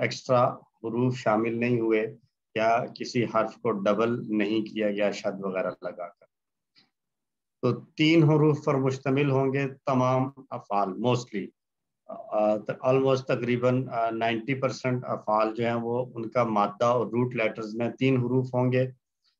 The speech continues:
और अगर वो तीन हरूफ ही सिर्फ हमें नजर आ रहे हैं फ़ेल माजी के पहले लफ्ज में, फ़ेल माजी के पहले लफ्ज से मुराद फतहा, नसरा, दरबा, समिआ, काला, दआ,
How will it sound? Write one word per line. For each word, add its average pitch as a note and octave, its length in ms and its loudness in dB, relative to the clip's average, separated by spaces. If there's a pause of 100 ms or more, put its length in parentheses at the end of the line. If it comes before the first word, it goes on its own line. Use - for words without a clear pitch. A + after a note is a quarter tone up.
(160)
और A#2 140 -2
अगर C3 320 2
वो C3 220 4
तीन C3+ 400 0
हरूफ B2+ 480 -2 (120)
ही D3 200 4
सिर्फ C3 420 -2
हमें C3 180 0
नजर A#2+ 280 0
आ A#2 140 2
रहे A#2+ 180 -2
हैं A#2+ 160 -4
फ़ेल A2+ 280 -4
माजी G#2+ 400 0
के A#2+ 200 -2
पहले A#2 360 0
लफ्ज A2 380 0
में, G#2 220 -2 (520)
फ़ेल A#2 160 2
माजी A#2 320 4
के B2+ 160 0
पहले B2+ 180 2
लफ्ज B2+ 280 0
से C3 60 -2
मुराद B2 600 -2 (280)
फतहा, B2 800 0
नसरा, A#2+ 680 2
दरबा, A#2+ 920 0
समिआ, A#2+ 640 0 (1120)
काला, A#2+ 720 2 (320)
दआ, A#2 720 0